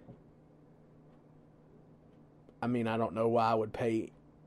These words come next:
any less for this than you would for a Pappy twenty-three. It's maybe, uh, in my opinion, better than anything Pappy I've had,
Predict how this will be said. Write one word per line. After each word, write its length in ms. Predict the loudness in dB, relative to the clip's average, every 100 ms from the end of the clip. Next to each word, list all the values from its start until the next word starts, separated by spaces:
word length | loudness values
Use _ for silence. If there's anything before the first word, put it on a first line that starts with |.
| -10
any 640 | -2 0 0 -2 -4 -6 -12 -20 -20 -12
less 400 | -2 2 2 2
for 180 | -2 -4
this 380 | -2 0 0 -2
than 200 | -6 -4
you 80 | -2
would 220 | -2 -2
for 120 | -2
a 60 | -4
Pappy 360 | -2 -2 -4 -6
twenty-three. 800 | -6 -6 -6 -4 -2 -2 -2 -6 -20 -20 -20 -20 -20 -6
It's 280 | -6 -6 -4
maybe, 380 | -4 -2 -6 -6
uh, 280 | -6 -6 -4
in 140 | -4
my 140 | -2 -4
opinion, 400 | -4 -6 -6 -2
better 300 | 0 2 0
than 240 | -2 -6
anything 480 | -6 -6 -6 -6 -6
Pappy 420 | -4 -4 -2 -4
I've 200 | -2 -2
had, 420 | -4 -6 -4 -6